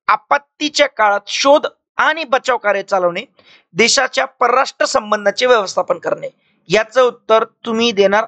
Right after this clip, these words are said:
आहात, मी देणार नाही. Next, कोणता कायदा एनडीआरएफ आणि एसडीआरएफ च्या स्थापनेसाठी कायदेशीर चौकट प्रदान करतो?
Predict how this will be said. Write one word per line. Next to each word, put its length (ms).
आहात, 180
मी 220
देणार 320
नाही. 140
Next, 580
कोणता 420
कायदा 440
एनडीआरएफ 580
आणि 220
एसडीआरएफ 600
च्या 120
स्थापनेसाठी 720
कायदेशीर 680
चौकट 500
प्रदान 400
करतो? 500